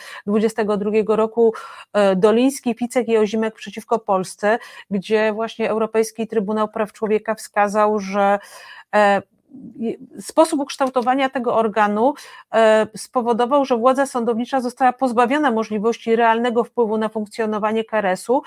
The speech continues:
a z kolei władza ustawodawcza i wykonawcza uzyskały decydujący wpływ na kształtowanie składu osobowego K R S-u, e, i w, w związku z tym,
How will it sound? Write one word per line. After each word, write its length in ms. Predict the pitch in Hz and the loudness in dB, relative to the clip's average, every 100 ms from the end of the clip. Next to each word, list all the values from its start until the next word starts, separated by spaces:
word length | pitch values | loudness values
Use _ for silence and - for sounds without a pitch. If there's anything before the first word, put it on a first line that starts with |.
| - - - _ | -8 -20 -20 _
a 140 | 240 | 0
z 100 | 233 | 2
kolei 380 | - 240 247 226 | -2 0 0 0
władza 320 | 226 240 240 | -2 0 0
ustawodawcza 680 | 226 - 247 226 226 240 - | -2 -2 -2 0 0 -2 -2
i 60 | 247 | -4
wykonawcza 640 | 233 240 220 208 - 262 - - - | -2 -2 -2 -4 0 0 0 -14 -8
uzyskały 600 | - 254 262 - 247 254 | 0 0 0 0 2 2
decydujący 800 | 233 254 220 247 247 247 254 277 | 2 -2 -4 -4 -2 -2 -4 -8
wpływ 500 | 269 _ - 220 247 247 | -10 _ 2 4 4 -4
na 100 | 262 | -8
kształtowanie 720 | - 247 247 240 247 254 262 | -6 -4 -2 -2 -2 -2 -4
składu 460 | - 359 330 254 | 0 6 6 6
osobowego 640 | 214 - 202 196 208 202 | -2 -8 -8 -4 -4 -4
K 180 | 202 214 | -2 -2
R 100 | 202 | 0
S-u, 480 | 190 185 - 233 330 - - - - - _ | 0 -2 0 2 2 -4 -20 -20 -20 -20 _
e, 260 | 226 226 226 _ | 2 4 2 _
i 160 | 269 302 | -6 -6
w, 80 | - _ _ _ _ | -10 _ _ _ _
w 60 | 226 | -2
związku 380 | 262 277 294 | 0 0 -4
z 140 | 277 - | -6 0
tym, 300 | 240 247 | 2 2